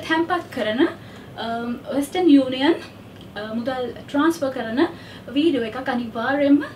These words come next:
කරනවා. ඒ වගේම මේ අදාළ පුද්ගලයන්ට ඒ මුදල් ලැබුණාද නැද්ද කියලා තහවුරු කරගන්න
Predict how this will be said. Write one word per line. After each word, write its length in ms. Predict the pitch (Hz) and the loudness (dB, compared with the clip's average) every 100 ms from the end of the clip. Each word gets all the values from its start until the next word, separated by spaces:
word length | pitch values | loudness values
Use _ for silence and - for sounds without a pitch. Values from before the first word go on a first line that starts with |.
| - - | -16 -8
කරනවා. 380 | 226 214 247 | -4 -2 -2
ඒ 60 | 311 | 0
වගේම 200 | 247 285 | 2 2
මේ 100 | 277 | 2
අදාළ 260 | 233 233 277 | 0 -6 -2
පුද්ගලයන්ට 560 | 277 - 320 330 330 | -2 2 2 4 4
ඒ 200 | 294 254 | 2 0
මුදල් 260 | 247 240 233 233 | -2 -4 -4 -4
ලැබුණාද 400 | 262 320 349 320 | -2 2 2 2
නැද්ද 260 | 240 226 285 | -2 -4 -2
කියලා 140 | 294 | -2
තහවුරු 380 | 277 - 262 269 | -2 -4 -4 -4
කරගන්න 480 | 269 247 240 247 | -4 -6 -6 2